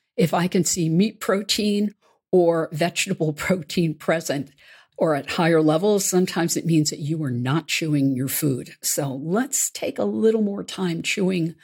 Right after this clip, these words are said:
our food, making it easier for digestion. So we have this wonderful meal. And,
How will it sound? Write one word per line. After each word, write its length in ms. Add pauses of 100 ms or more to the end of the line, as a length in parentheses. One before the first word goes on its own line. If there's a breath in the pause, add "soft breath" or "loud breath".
(400 soft breath)
our 140
food, 500 (400 soft breath)
making 400
it 200
easier 420
for 200
digestion. 720 (400)
So 640 (580)
we 100
have 140
this 200
wonderful 480
meal. 400 (1000)
And, 220